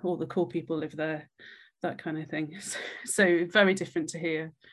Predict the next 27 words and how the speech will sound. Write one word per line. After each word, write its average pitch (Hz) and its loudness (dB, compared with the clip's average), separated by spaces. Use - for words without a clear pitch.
Um, 160 -4
it's - -6
a 196 -4
very 175 4
different 165 -4
experience. 170 2
That 196 4
was 190 0
an 185 6
ecumenical 180 2
church, - -4
a - -8
Baptist - -6
Methodist 190 -2
church, 170 -2
quite 175 6
traditional, 190 2
um, 170 2
in 160 2
its 165 0
outlook, 175 6
not 185 4
loads 190 4
of 185 -4
stuff - -4
going 175 8
on. 214 6